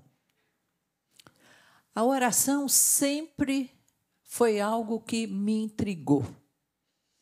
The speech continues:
Por isso que várias vezes eu vou na palavra de Deus e procuro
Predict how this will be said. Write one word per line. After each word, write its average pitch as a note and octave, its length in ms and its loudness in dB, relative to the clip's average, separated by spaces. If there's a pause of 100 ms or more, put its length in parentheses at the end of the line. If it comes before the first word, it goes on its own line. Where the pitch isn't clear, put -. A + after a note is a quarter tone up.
(640)
Por G#3+ 220 0
isso A#3+ 560 2 (960)
que A3+ 480 -4 (100)
várias C4 460 0
vezes G#3 500 -2
eu G3 120 0
vou G3 180 -4
na F#3 100 -4
palavra F3+ 560 -2
de D#3 160 -8
Deus G3 580 -2
e G#3 60 -6
procuro G#3+ 800 -4